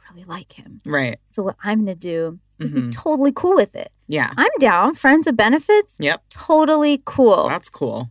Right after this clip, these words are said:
Speaker 1: And then what's gonna happen is then eventually either he starts dating other people
Speaker 2: Yes.
Speaker 1: or he's not as available as you want
Speaker 2: Yep.
Speaker 1: or whatever direction it starts going that's not the way you want.
Speaker 2: Mm-hmm.
Speaker 1: And you are like, "It's okay. It's okay.
Speaker 2: Yep.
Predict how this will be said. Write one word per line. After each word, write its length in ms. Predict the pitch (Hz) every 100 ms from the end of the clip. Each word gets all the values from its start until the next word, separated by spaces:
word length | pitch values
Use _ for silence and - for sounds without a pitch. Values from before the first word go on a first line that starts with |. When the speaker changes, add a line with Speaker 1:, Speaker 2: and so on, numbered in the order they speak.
| -
Speaker 1:
And 220 | 240 233
then 200 | 233 226
what's 480 | - 214 226 233 -
gonna 180 | 220 214
happen 640 | 302 427 - 208 196 208 - _ -
is 500 | 220 208 202 202 - _ _ -
then 220 | 202 202
eventually 480 | 196 202 220 190 190
either 280 | 208 202 190
he 120 | 202
starts 340 | - 175 -
dating 300 | 170 170 175
other 160 | 180 170
people 600 | 277 277 277 247 240 240
Speaker 2:
Yes. 260 | 233 - -
Speaker 1:
or 500 | 220 214 202 190 180 - _
he's 180 | 233
not 180 | 190 156
as 140 | 156 170
available 480 | 196 269 254 269
as 160 | 262 226
you 100 | 254
want 520 | 247 240 233 226 226
Speaker 2:
Yep. 180 | 131 - _
Speaker 1:
or 600 | - 202 196 185 185 180 -
whatever 600 | 226 320 302 285 277 285
direction 580 | 233 220 226 - 240 214
it 60 |
starts 280 | 190 196 185
going 460 | - 262 247 208 190
that's 180 | 180 -
not 240 | 190 190
the 80 | 185
way 140 | 180
you 140 | 180 180
want. 360 | 262 254 196
Speaker 2:
Mm-hmm. 300 | 139 123 147
Speaker 1:
And 260 | 202 202 196
you 320 | 262 247 220 -
are 200 | 196 185
like, 320 | 185 - -
"It's 160 | 262 294
okay. 360 | 302 233 202 -
It's 160 | 233
okay. 160 | 277 240
Speaker 2:
Yep. 240 | 190 151